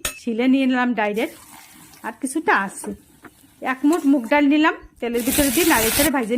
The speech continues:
নিলাম। তখন দিয়ে দিলাম ওই কেটে রাখা আলু। আলু আবার ভালো করে তেলের সঙ্গে ভালো করে ভেজে নিলাম, একটু লবণ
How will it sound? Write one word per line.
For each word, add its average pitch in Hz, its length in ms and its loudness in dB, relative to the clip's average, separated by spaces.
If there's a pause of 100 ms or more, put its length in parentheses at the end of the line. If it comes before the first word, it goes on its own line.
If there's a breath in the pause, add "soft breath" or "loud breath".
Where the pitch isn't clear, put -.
নিলাম। 285 200 2 (140)
তখন 233 300 0
দিয়ে 277 160 0
দিলাম 294 180 0 (460)
ওই 226 140 -10
কেটে 226 280 -4
রাখা 262 200 -2 (100)
আলু। 240 140 -2 (500)
আলু 240 180 0 (140)
আবার 277 240 0
ভালো 220 220 -2
করে 269 120 0 (100)
তেলের 220 260 -4
সঙ্গে 240 200 -2 (160)
ভালো 214 220 -2
করে 254 180 -2
ভেজে 226 280 0
নিলাম, 262 220 2 (300)
একটু - 200 -10
লবণ 214 240 0